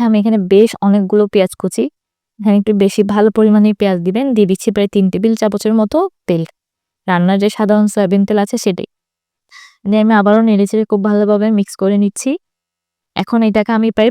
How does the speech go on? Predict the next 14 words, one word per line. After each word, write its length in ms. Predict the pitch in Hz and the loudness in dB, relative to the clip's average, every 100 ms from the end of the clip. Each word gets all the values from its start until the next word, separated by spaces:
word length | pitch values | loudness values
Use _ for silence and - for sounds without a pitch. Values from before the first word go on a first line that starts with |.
| - | 0
পনেরো 300 | 214 202 208 214 | 0 2 2 2
মিনিটের 260 | 214 214 208 | 2 2 0
মতো 120 | 247 220 | 0 0
রেস্টে 260 | 185 - 196 | -2 -2 -2
রেখে 180 | 175 180 | -2 -2
দিচ্ছি 220 | 175 - 180 | -4 -4 -10
একপাশে। 360 | - - 165 175 - _ _ _ _ _ _ _ _ _ _ _ _ _ _ _ _ _ _ _ _ _ _ _ _ _ _ _ _ _ _ _ _ - | -8 -10 -10 -12 -18 _ _ _ _ _ _ _ _ _ _ _ _ _ _ _ _ _ _ _ _ _ _ _ _ _ _ _ _ _ _ _ _ -4
এই 100 | 226 220 | -4 2
পনেরো 280 | 214 220 233 | 2 4 2
মিনিটের 280 | 233 220 233 | 2 2 0
মধ্যে 200 | 233 214 233 | 0 0 0
আমি 100 | 226 220 | 0 0
যে 60 | 226 | 0
মাছগুলো 420 | 202 190 - 214 | -2 -4 -2 0